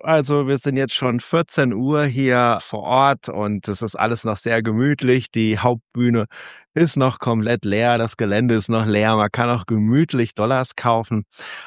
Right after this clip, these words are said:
Also werden wir die Zeit natürlich auch nutzen, hier mal so ein bisschen mit Leuten zu schnacken und mal gemütlich zu starten. Gewitter soll's auch noch geben, mal gucken, was das dann wieder heißt, aber wir sind ja flexibel bei Vinyl und, und ja,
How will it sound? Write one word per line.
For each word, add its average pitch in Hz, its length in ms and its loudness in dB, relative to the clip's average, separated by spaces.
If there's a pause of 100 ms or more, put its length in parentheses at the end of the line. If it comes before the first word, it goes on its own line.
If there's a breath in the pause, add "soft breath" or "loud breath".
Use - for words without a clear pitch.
(120 loud breath)
Also 117 300 2
werden 113 140 4
wir 117 60 4
die 110 100 0
Zeit 113 300 -2
natürlich 110 320 -6
auch 101 120 -2
nutzen, 107 440 -6
hier 104 280 -2
mal 101 280 -2
so 110 120 -4
ein 101 120 -6
bisschen 98 460 -6 (420 loud breath)
mit 175 180 2
Leuten 123 300 4
zu 123 180 0
schnacken 113 460 0
und 107 240 0
mal 104 360 0
gemütlich 120 580 -2
zu 143 120 -2
starten. 120 600 0 (400 loud breath)
Gewitter 165 440 2
soll's 143 300 0
auch 131 180 2
noch 190 300 0
geben, 170 500 0
mal 117 200 0
gucken, 151 380 -2
was 123 200 0
das 143 220 -4
dann 156 180 -2
wieder 143 200 0
heißt, 131 460 0
aber 107 480 2
wir 127 140 2
sind 190 160 2
ja 156 140 4
flexibel 104 640 -4
bei 98 340 0
Vinyl 101 320 2
und, 98 300 -2
und 98 400 -2
ja, 110 160 0